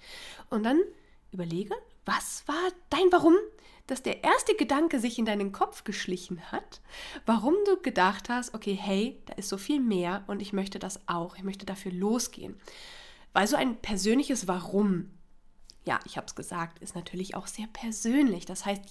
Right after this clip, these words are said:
jeder von uns hat natürlich ein ganz anderes Warum, eine ganz andere Motivation, um loszugehen. Und wenn wir jetzt zum Beispiel das Thema wieder Online-Business und Sichtbarkeit auf Instagram nehmen,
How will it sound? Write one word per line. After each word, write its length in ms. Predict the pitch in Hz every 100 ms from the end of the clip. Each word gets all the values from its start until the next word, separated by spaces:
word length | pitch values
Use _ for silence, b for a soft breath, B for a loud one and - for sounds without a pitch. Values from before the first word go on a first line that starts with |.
| -
jeder 500 | 226 302 330 226 233
von 320 | - 214 220
uns 420 | - 185 175 - B B B -
hat 160 | 214
natürlich 420 | 220 220 233 226
ein 100 | 196
ganz 240 | 196 190 196
anderes 440 | 294 359 208 196 202
Warum, 340 | 180 185 196
eine 280 | 196 190 196
ganz 280 | 240 294 -
andere 380 | 339 415 370 269
Motivation, 840 | 254 359 359 240 226 - 254 262
um 160 | 214 202
loszugehen. 800 | 214 240 240 196 - 185 175 190 B B B B -
Und 120 | 208
wenn 120 | 226
wir 80 | 226
jetzt 200 | 220 -
zum 120 | 220
Beispiel 240 | 202 196 202
das 100 | 196
Thema 320 | 220 214 196
wieder 260 | 185 175 -
Online-Business 920 | 233 196 185 180 190 - 180 175 -
und 240 | 190 180
Sichtbarkeit 540 | 233 226 202 196 185 170
auf 120 | -
Instagram 640 | 269 277 269 208 190 185 190
nehmen, 320 | 190 190